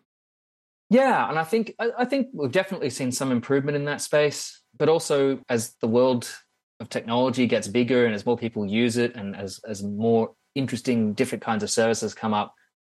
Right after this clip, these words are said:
we see more and more challenges in this space too. And so it, sometimes it feels like you take one step forward and two steps back. And it's not necessarily that that's actually the case. It's just that things get bigger and, and move faster. And so then it's just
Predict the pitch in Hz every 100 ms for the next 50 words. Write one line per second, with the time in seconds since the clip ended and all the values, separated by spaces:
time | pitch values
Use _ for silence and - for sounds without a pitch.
0 | _ - 123 120 139 131 127 127 131 127
1 | 127 127 - 120 185 123 92 95 92 92
2 | - 90 90 - 160 110 90 101 107 104
3 | - _ _ _ _ - 127 131 120 -
4 | 135 131 123 110 110 - 107 - _ _
5 | _ 117 110 - 107 117 113 101 95 110
6 | - 98 - 120 107 117 110 - 147 151
7 | - _ _ _ _ _ - 151 - 123
8 | - 139 147 135 113 107 107 110 104 117
9 | 110 - 107 101 98 92 _ _ - -
10 | 127 98 95 - - 101 113 104 101 -
11 | 104 98 95 95 95 92 _ - _ 101
12 | 98 117 120 95 - 101 123 - 90 82
13 | 90 104 98 107 101 - 98 -